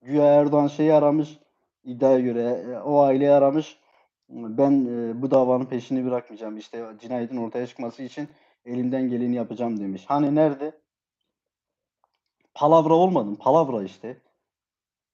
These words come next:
Bu neyi gösteriyor di-, biliyor musun? Aynen ben başlıkta, e, söylediğim gibi Erdoğan'ın bir palavracı olduğunu gösteriyor. Bahçeli'nin de bir azmettirici, aşı-,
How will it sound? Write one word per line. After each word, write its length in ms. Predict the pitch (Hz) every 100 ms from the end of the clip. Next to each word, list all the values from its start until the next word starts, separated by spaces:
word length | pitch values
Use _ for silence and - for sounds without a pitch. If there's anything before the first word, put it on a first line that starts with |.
| _ _ _
Bu 240 | 147 170 185
neyi 220 | 185 185
gösteriyor 480 | 165 - 127 117 113
di-, 160 | 127
biliyor 180 | 147 185
musun? 240 | 120 -
Aynen 320 | 135 156 143 139
ben 180 | 139
başlıkta, 500 | 131 123 - - 127 - _ _ _ _
e, 80 | 110 107 101 110 _ _ _ _ _ _ _ _
söylediğim 520 | _ - 143 139 143
gibi 320 | 120 131 147 -
Erdoğan'ın 460 | 175 175 139 139 156
bir 140 | 156
palavracı 560 | 151 151 151 143 123 120
olduğunu 320 | 117 107 104
gösteriyor. 480 | 104 101 - 107 139 - _ _ _ _
Bahçeli'nin 600 | 113 151 165 - 135 135
de 220 | 117 101 117
bir 180 | 127 127 _ _ _ - _ _ _ -
azmettirici, 800 | 175 165 151 127 - 110 107
aşı-, 360 | 117 143 - 147